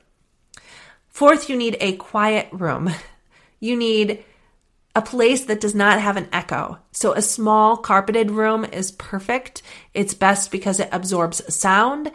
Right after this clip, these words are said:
Fun fact, I used to record all these episodes in my closet, which is great because all of the clothes hanging and the carpet, it really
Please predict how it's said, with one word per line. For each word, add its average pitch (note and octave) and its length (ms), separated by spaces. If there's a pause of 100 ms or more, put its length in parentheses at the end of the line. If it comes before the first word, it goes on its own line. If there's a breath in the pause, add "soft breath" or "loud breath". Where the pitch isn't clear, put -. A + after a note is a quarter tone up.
(360 loud breath)
Fun G#3 240
fact, A3 360
I F#3+ 60
used G3 240
to F#3+ 60
record F#3+ 460
all G#3+ 220
these G#3 160
episodes F#3 400
in E3 100
my D#3 140
closet, A3 560
which F#3+ 160
is E3+ 280
great G#3+ 360
because F#3+ 360
all F3+ 180
of F3+ 80
the G3 60
clothes B3+ 380
hanging A3+ 420
and E3 120
the D#3 60
carpet, G#3 560
it F3 220
really F3 600